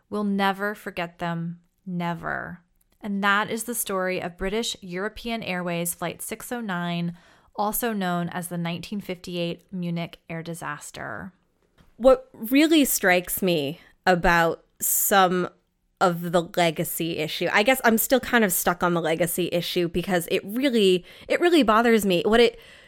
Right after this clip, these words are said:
Speaker 2: what it gets me thinking about is that we look to people who are famous for what they're famous for, and we don't look at them as being far more complex and having far more dimensions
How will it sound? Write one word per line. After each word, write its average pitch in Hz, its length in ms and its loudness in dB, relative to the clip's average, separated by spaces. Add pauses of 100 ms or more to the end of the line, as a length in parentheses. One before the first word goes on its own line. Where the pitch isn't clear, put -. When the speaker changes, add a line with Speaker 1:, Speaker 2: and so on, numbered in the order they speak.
(500)
Speaker 2:
what 247 200 4
it 220 100 0
gets 302 240 2
me 247 120 6
thinking 214 400 2
about 170 460 2
is 196 300 2
that 190 340 2 (300)
we 262 360 8
look 202 500 4 (100)
to 240 160 2
people 202 480 0
who 190 240 2
are 175 180 4
famous 170 920 -2
for 208 200 2
what 185 260 2
they're 190 160 4
famous 165 500 -2
for, 165 540 -2 (1120)
and 214 220 4
we 240 160 6
don't 240 340 4
look 220 220 2
at 208 100 0
them 196 260 2
as 190 260 2
being 196 360 2
far 196 340 2
more 202 300 4
complex - 1120 -6 (140)
and 196 140 4
having 208 500 2
far 202 320 4
more 214 240 6
dimensions 180 1040 0